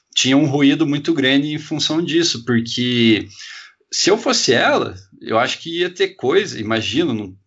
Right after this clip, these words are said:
quero ser presunçoso e fingir que eu consigo imaginar, né, uma porção do que seria passar por essas coisas, mas eu conjecturo que realmente você não deve se sentir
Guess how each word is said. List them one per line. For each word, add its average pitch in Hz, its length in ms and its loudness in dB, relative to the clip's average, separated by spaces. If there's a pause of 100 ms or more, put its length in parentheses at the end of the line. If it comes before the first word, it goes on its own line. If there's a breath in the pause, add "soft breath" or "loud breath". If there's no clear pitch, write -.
quero 107 260 -2
ser 131 300 -4
presunçoso 123 580 -4
e 127 40 -8
fingir 123 340 -4
que 117 60 -12
eu 120 60 -10
consigo 120 880 -4 (480 loud breath)
imaginar, 117 920 0
né, 110 540 -6
uma 131 680 -6 (160)
porção 139 400 -2
do 135 120 -4
que 117 80 -16
seria 110 320 -4
passar 110 300 -6
por 110 100 -12
essas 113 220 -8
coisas, 110 200 -4
mas 98 240 -4 (580 loud breath)
eu 117 180 4
conjecturo 151 720 2
que 190 420 0
realmente 233 440 -2
você 196 260 -2
não 190 180 -6
deve 160 480 -2
se 127 160 -6
sentir 131 880 -4